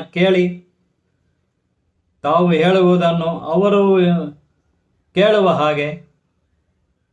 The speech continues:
ವೃದ್ಧಾಪ್ಯದವರೆಗೂ ಅವರ ಜೀವನ ಅನುಭವವನ್ನು, ಸನ್ಮಾರ್ಗದಲ್ಲೇ ಅವರು ಜೀವಿತದುದ್ದಕ್ಕೂ ಕಷ್ಟ ಸಂಘರ್ಷಗಳನ್ನು ಎದುರಿಸಿ ಬಾಳಿ ಬದುಕಿದ ರೀತಿ ನೀತಿಗಳನ್ನು ಕೇಳಿ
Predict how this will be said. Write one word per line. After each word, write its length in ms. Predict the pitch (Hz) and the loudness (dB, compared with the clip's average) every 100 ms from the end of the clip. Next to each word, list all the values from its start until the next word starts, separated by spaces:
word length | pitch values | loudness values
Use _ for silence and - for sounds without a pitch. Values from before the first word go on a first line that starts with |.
| _ _ _ _ _ | _ _ _ _ _
ವೃದ್ಧಾಪ್ಯದವರೆಗೂ 1400 | 135 147 147 175 175 - 165 151 147 147 151 147 147 139 | -10 -8 -2 0 0 -2 -2 0 -2 -2 -2 -4 -6 -4
ಅವರ 400 | 127 147 147 139 | -4 -4 -4 -4
ಜೀವನ 440 | 120 160 202 196 | -2 0 2 2
ಅನುಭವವನ್ನು, 1160 | 180 170 160 156 147 143 139 139 147 160 151 _ _ _ _ _ _ _ _ | 2 0 0 -2 -2 -4 -6 -8 -8 -8 -12 _ _ _ _ _ _ _ _
ಸನ್ಮಾರ್ಗದಲ್ಲೇ 1040 | 165 196 196 196 196 202 214 214 220 233 240 | -2 0 0 0 0 0 2 2 2 2 2
ಅವರು 340 | 226 214 196 | 2 2 0
ಜೀವಿತದುದ್ದಕ್ಕೂ 1200 | 180 208 220 202 202 190 180 180 175 180 175 165 - _ _ _ | 0 0 0 0 0 0 0 -2 -2 -2 -2 -2 -8 _ _ _
ಕಷ್ಟ 280 | 196 190 214 | -2 0 0
ಸಂಘರ್ಷಗಳನ್ನು 1300 | 185 214 214 208 175 190 196 180 180 175 175 165 | 0 0 0 0 0 -2 0 2 2 2 0 0
ಎದುರಿಸಿ 680 | 165 170 196 185 180 185 - _ _ _ - | 0 0 0 -2 -4 -8 -10 _ _ _ -12
ಬಾಳಿ 560 | 123 139 156 165 165 143 | -8 -4 0 0 0 -2
ಬದುಕಿದ 460 | 151 175 175 165 | -2 -2 -2 -2
ರೀತಿ 540 | 160 156 165 185 185 160 | -2 -2 -2 -2 -2 -4
ನೀತಿಗಳನ್ನು 880 | 160 190 190 175 170 175 175 175 175 | -2 -2 -2 0 0 2 2 0 0
ಕೇಳಿ 680 | 180 185 185 196 208 180 | 0 2 2 0 -2 -6